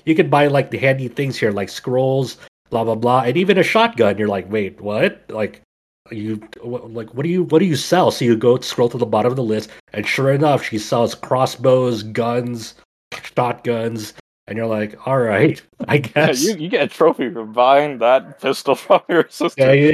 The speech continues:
Speaker 1: yeah,
Speaker 2: It's like,
Speaker 1: yeah,
Speaker 2: why
Speaker 1: you're,
Speaker 2: does your
Speaker 1: you're
Speaker 2: sister have a gun?
Speaker 1: I don't know. She just, she just has, and y-,
Speaker 2: Okay,
Speaker 1: and
Speaker 2: the
Speaker 1: yet
Speaker 2: scroll makes sense. She said that, uh, the hero gave her the scrolls, but the
Speaker 1: Yeah.
Speaker 2: guns? <laughs> Where the hell
Speaker 1: Yeah, I
Speaker 2: did the
Speaker 1: don't
Speaker 2: guns
Speaker 1: know.
Speaker 2: come from?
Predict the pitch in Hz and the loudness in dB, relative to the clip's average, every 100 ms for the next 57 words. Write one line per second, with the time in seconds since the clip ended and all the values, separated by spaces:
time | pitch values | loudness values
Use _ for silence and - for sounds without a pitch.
0 | 151 135 156 143 - 135 127 135 254 - | 6 6 6 6 6 4 4 2 0 -2
1 | - 226 202 135 - 370 403 _ _ _ | 2 2 2 0 -2 -2 -4 _ _ _
2 | _ _ 104 131 185 214 120 165 190 233 | _ _ -12 -2 0 2 2 4 4 4
3 | 214 - 127 143 139 - 143 135 135 156 | 2 -2 -2 -2 -4 0 0 0 0 -2
4 | 156 - 131 127 127 131 180 156 165 160 | -2 -12 -14 -6 -4 2 4 6 6 4
5 | 151 190 269 240 - 220 127 - 160 185 | 2 4 6 4 0 0 0 -2 -6 -2
6 | 180 170 143 143 123 131 175 165 127 139 | 0 2 0 -2 -2 -2 0 -2 0 -2
7 | 127 104 98 - - 123 - 120 - 113 | -2 -6 -10 -10 -8 -8 -6 -10 -8 2
8 | 165 151 - - _ _ _ _ - - | 4 4 0 -8 _ _ _ _ -6 -2
9 | 226 - - 127 - 165 156 151 151 135 | 0 0 -2 2 2 4 2 2 2 2
10 | 135 117 180 - | 0 -2 -6 -6